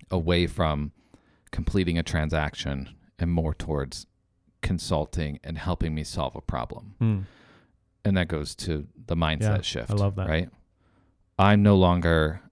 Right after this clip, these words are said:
Speaker 1: uh, and even then, like, if we look at your position in, in particular, your title is customer experience, right? So, like, a success,
Speaker 2: Yeah,
Speaker 1: customer
Speaker 2: customer
Speaker 1: success.
Speaker 2: success.
Speaker 1: And, um,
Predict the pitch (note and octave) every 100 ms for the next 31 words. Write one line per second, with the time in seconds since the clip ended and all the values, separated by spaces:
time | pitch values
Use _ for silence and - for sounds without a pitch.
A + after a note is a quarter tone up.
0 | - _ F2 D#2+ D2+ D2+ C2 - F#2 F#2+
1 | F2 D#2+ E2+ F2 D#2+ D2 - - _ _
2 | _ _ _ _ _ _ - - F#2 E2+
3 | E2+ D#2+ D#2+ E2 - E2 D#2 D#2 D2 D2
4 | - - D#2 - G2+ D#2 C#2 D#2+ E2+ _
5 | _ _ _ _ _ _ - F2 E2+ -
6 | E2+ D#2 D2+ D2 - D#2 - D#2 C#2+ C#2
7 | C2+ - - - - D2+ G1+ G1+ - -
8 | D2+ D2+ D2 - - D2+ C#2+ C#2+ C#2+ -
9 | _ - D#2+ - D#2+ A#1+ - - _ A2
10 | F#2 A2 D2+ G2 - D#2 - - - -
11 | - - _ F#2 F2 E2 D#2 - _ _
12 | F#2 D#2+ D2 C#2+